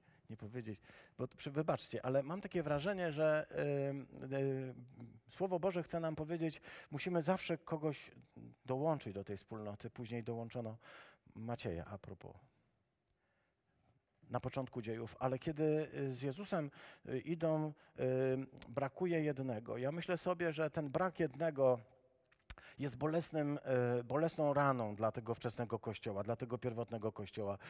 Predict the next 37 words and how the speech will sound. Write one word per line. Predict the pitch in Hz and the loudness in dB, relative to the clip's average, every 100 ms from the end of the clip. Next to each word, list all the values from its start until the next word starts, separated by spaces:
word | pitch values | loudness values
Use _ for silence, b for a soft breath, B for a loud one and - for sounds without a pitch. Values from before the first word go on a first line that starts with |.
| B | B
Jest | 147 135 | 0 2
raną, | 160 196 180 | 2 2 2
która | 165 160 143 | 0 0 0
pokazuje, | 147 156 147 170 160 | 2 0 2 2 2
że | 151 | 0
Kościół | - 175 160 160 151 B B B B _ - | 0 0 0 2 2 B B B B _ -10
zawsze | 117 110 175 - 160 | -6 0 0 2 2
będzie | 151 147 147 143 | 2 2 0 0
borykał | 135 123 131 180 175 139 | -6 -2 2 2 2 0
się | 123 135 | 0 0
z | |
jakąś | 143 - 135 - | 0 2 0 2
niedoskonałością, | 160 160 - 147 131 120 113 - - 107 | 0 0 0 0 2 2 0 -2 -10 -6
z | |
jakąś, | 120 - 135 117 | -6 -2 -4 -4
z | 123 | -4
jakimś | 143 147 | -2 -2
zdekompletowaniem, | 120 180 - 151 143 - 131 117 101 92 87 B B | 2 2 4 2 2 2 2 4 2 -4 -10 B B
z | 120 | -2
jakimś | 165 175 143 - 139 135 | 0 0 -4 -6 -10 -8
bolesnym | 139 143 170 180 160 | 0 4 4 2 -4
doświadczeniem. | 147 - 151 - - 143 98 - 82 _ _ _ _ _ _ _ _ _ _ _ _ _ _ _ _ _ _ - | -4 0 0 0 0 0 0 -8 -16 _ _ _ _ _ _ _ _ _ _ _ _ _ _ _ _ _ _ -14
I | |
to | 123 185 | 0 2
jest | 175 151 | 2 2
ważna | 135 175 147 160 151 139 | 6 6 8 8 8 6
myśl. | 139 139 95 85 | 2 0 0 -6
E, | 104 123 123 | -4 -2 -4
czy | - 135 | -4 -2
można | 147 175 170 | 0 0 0
by | 151 | 0
powiedzieć | 143 143 151 143 | -2 -4 -2 -2
kazanie | - 127 143 135 | -2 2 2 2
na | 127 | -2
temat | 117 123 117 | -2 -2 -2
tych | 123 110 | -4 -4
jedenastu? | 113 117 92 - - | -2 -2 -4 -8 -16